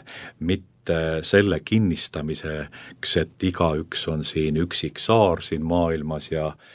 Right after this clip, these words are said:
väga eriline otse loomulikult, aga ega me üksteisest ju aru ei saa ja teha pole midagi. Vaid vaikuses, ähm,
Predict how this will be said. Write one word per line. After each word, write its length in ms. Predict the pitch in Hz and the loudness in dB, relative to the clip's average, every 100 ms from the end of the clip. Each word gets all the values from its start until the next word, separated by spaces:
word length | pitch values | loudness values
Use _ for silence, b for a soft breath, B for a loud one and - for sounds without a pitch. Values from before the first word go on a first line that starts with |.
| B B - | B B 0
väga 300 | 87 85 87 | 0 2 4
eriline 500 | 113 107 85 82 80 | 4 4 0 -4 -4
otse 260 | 80 - | -6 -2
loomulikult, 1000 | 90 120 131 110 90 85 - 82 73 - B B B | 4 6 6 4 2 -2 -2 -2 -4 -14 B B B
aga 400 | 82 92 90 87 95 | 2 2 2 2 2
ega 260 | 104 90 | 4 2
me 140 | 80 95 | 2 -2
üksteisest 580 | 104 - 85 78 78 - | -4 -4 -4 -4 -8 -4
ju 80 | 87 | 2
aru 320 | 101 104 80 | 2 2 0
ei 160 | 78 78 | -2 -2
saa 320 | - 104 90 | 0 0 0
ja 120 | 82 | -2
teha 320 | 80 90 80 | -4 -4 -4
pole 260 | 78 - 78 | -8 -8 -6
midagi. 640 | 82 104 95 73 - - - _ B B B B B B B B - - | 0 2 2 0 -6 -18 -20 _ B B B B B B B B -12 2
Vaid 320 | 95 95 90 | 4 4 4
vaikuses, 800 | 117 131 - 95 87 82 - - | 4 4 2 0 0 -2 -4 -2
ähm, 920 | 85 82 80 80 78 78 78 78 76 | -2 0 -2 -4 -6 -6 -6 -6 -8